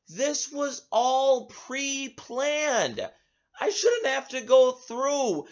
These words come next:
and tell you about David Schoen and Bruce Castor, who are going to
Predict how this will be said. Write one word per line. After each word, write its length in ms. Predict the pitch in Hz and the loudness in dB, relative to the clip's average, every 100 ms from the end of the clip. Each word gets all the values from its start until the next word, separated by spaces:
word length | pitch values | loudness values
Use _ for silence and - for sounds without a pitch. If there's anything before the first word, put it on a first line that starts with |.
| - - | -8 -6
and 160 | 220 | -4
tell 200 | 247 254 | 0 0
you 140 | 247 240 | 2 0
about 360 | 214 208 170 - _ - | 4 4 2 -4 _ 2
David 480 | 220 247 220 220 | 2 4 2 0
Schoen 580 | - - 220 226 226 208 | 0 0 0 0 -2 0
and 160 | 165 143 - _ _ | 0 -2 -12 _ _
Bruce 440 | 196 240 226 214 | -2 0 0 -2
Castor, 600 | - 214 226 226 - 185 | 0 2 4 2 -2 -4
who 120 | 160 175 | 0 0
are 140 | 180 | 0
going 260 | 196 202 185 | 0 0 0
to 180 | 170 | -2